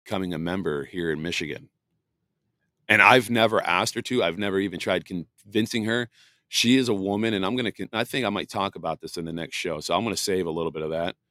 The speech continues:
So we're gonna close this out. We'll get, we'll get back into that. If somebody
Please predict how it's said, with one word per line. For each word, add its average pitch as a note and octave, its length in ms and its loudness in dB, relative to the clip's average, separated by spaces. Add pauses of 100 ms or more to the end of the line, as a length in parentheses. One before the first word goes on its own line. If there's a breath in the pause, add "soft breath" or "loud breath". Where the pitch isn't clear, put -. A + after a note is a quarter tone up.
(240)
So G2 140 -2
we're A2+ 120 4
gonna C#3 100 2
close C3 240 4
this A2+ 160 0
out. G#2 180 6
We'll A#2 120 -2
get, A2+ 240 -4
we'll A#2 160 -2
get G#2+ 160 -4
back G2 240 0
into G2 160 -2
that. F2+ 200 0
If G#2 60 -8
somebody G#2 480 0